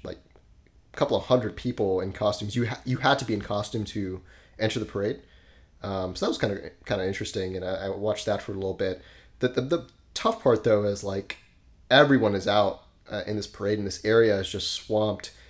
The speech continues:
So any bar you go to, any club you go to, it's literally, obviously everyone is charging cover 'cause they're, they're making bank on Halloween, but you walk in and it's, you can't move,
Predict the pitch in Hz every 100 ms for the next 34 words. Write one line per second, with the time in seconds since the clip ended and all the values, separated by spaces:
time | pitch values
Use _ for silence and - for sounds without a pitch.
0 | - - 123 120 127 120 101 104 107 107
1 | 104 - 110 101 95 - - 113 110 110
2 | 104 - 104 98 98 - 113 - _ _
3 | 127 131 113 104 98 - - - 117 123
4 | 113 113 104 95 - - - - - 131
5 | 110 101 - 123 98 113 - 104 104 -
6 | 101 104 104 98 107 107 98 95 101 156
7 | 110 104 110 107 104 - 147 107 98 -
8 | - - _ - - 107 104 101 98 95
9 | 92 101 - - - - 104 123 92 82
10 | 64 -